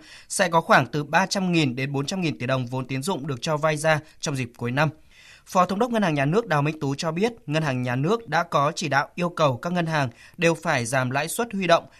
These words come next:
giảm lãi suất cho vay theo quy mô và tiềm lực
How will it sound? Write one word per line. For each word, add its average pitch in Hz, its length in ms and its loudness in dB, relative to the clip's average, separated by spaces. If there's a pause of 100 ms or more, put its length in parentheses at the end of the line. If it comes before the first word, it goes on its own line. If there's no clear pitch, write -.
giảm 151 300 2
lãi 139 160 -2
suất 220 240 -4
cho 190 140 0
vay 165 240 4 (220)
theo 156 200 2
quy 160 140 -4
mô 156 300 2 (160)
và 135 200 2
tiềm 139 240 -4
lực 143 160 -2